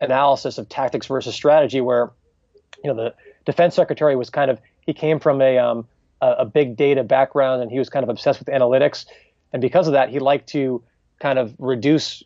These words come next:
uh, readiness or, or strategic, um, evaluations to these really simple data points. And in Vietnam, the big thing was body count. So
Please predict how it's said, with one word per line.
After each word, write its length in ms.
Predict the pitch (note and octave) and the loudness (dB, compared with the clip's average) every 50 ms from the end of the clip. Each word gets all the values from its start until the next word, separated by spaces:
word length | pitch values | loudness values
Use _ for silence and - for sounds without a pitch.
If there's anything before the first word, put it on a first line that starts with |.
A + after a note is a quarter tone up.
| _ - | _ -2
uh, 280 | C#3+ C3 B2+ A#2+ A#2+ - | 0 2 2 0 0 -2
readiness 600 | C3+ C3+ C#3+ D3 D#3 D3 C#3 C3 B2+ - - - | 0 0 2 2 2 2 2 0 -2 -2 -4 -2
or, 180 | C#3+ C3+ C3+ | 0 0 0
or 400 | C3 C#3 C3 B2+ B2 A#2+ - _ _ _ _ _ _ _ _ _ _ _ _ - | 2 2 2 2 2 0 0 _ _ _ _ _ _ _ _ _ _ _ _ -16
strategic, 880 | - - - - C#3+ - - - - F3+ E3 C#3 E3 D3+ - - - _ _ _ _ _ _ _ | -14 -10 -4 -4 -4 -4 -4 -2 0 0 2 2 2 0 0 -4 -12 _ _ _ _ _ _ _
um, 520 | D#3 C#3 C#3 C3 B2+ B2+ B2+ B2+ B2+ B2 - _ _ _ - - | 0 2 2 4 4 2 0 -2 -4 -8 -14 _ _ _ -8 -4
evaluations 680 | D3 D3 D3+ C#3+ C#3 C3+ C3 D#3 F3 D#3 - C3+ A#2+ - | 0 2 4 4 4 4 4 2 2 2 0 -8 -12 -8
to 120 | - D3+ | -8 -6
these 260 | A#2+ B2 B2 A#2 A2+ C3 | -6 -6 -6 -8 -8 -6
really 260 | C#3 C#3 C3+ C3 A#2 | -4 -2 -2 -2 -2
simple 320 | - - - A2 A#2+ B2 | -2 -2 -2 0 0 0
data 220 | A2 C#3+ F3 C3+ C3 | 2 4 4 4 2
points. 320 | - C3 B2 B2 A#2+ - | 0 -4 -6 -6 -6 -6
And 160 | A#2+ A#2 - - _ _ _ _ | -8 -8 -10 -12 _ _ _ _
in 80 | - C3+ | -8 -2
Vietnam, 380 | A#2+ D3 C#3+ B2 C#3+ D#3+ E3 D3 | 0 0 2 4 4 2 2 2
the 80 | A#2+ | 0
big 160 | A2 C3+ A2+ | -2 -4 -4
thing 100 | - B2+ | -4 -6
was 100 | A#2+ G#2+ | -6 -4
body 280 | F#2+ - C#3+ E3 E3+ D3 | -2 0 2 2 2 0
count. 320 | - B2+ A2 A2 - - | -2 -6 -10 -12 -12 -8
So 340 | - D3+ C3+ B2+ B2 - - | -2 0 0 0 0 -2 -6